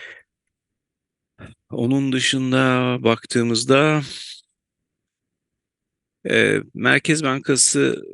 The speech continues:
e, özellikle, e, T L'yi desteklemek için, e,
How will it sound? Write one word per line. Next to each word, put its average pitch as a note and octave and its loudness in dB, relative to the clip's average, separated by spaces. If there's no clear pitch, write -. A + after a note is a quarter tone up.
e, C#2 -14
özellikle, G#2 0
e, F#2+ 0
T G#2 4
L'yi G#2 4
desteklemek G#2+ 2
için, A#2 0
e, - -4